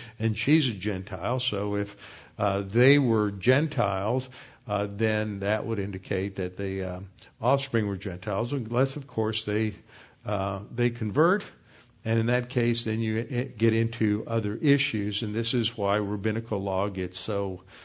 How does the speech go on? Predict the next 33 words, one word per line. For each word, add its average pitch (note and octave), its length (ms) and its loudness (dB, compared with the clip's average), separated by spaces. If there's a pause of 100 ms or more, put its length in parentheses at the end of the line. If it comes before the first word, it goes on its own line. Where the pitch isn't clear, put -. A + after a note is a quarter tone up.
(280)
um, F#2+ 400 -6 (640)
uh, F2+ 280 -10 (220)
intricate, D3+ 640 4 (360)
is A2+ 180 2
because A2 380 0
it A2+ 80 2
has A2+ 260 0
to A#2 100 -2
deal A2+ 220 4
with A2 160 -2
all G#2 180 0
these A2+ 200 -2
kinds G2+ 360 -4
of G2 100 -8
situations. G#2+ 880 2
So, A2+ 340 2 (260)
as A2+ 180 4
f-, - 160 -10 (320)
bottom D3 460 6
line D#3 280 6
for C3 220 2
us A2+ 420 2 (380)
is A#2 280 4
that B2 240 6
as A#2 200 2
far D#3+ 400 2
as B2 240 2
Paul D#3+ 460 4
was C#3 180 2
concerned, A2+ 720 0
Timothy D3+ 640 4
is A#2+ 340 0
Jewish. - 640 0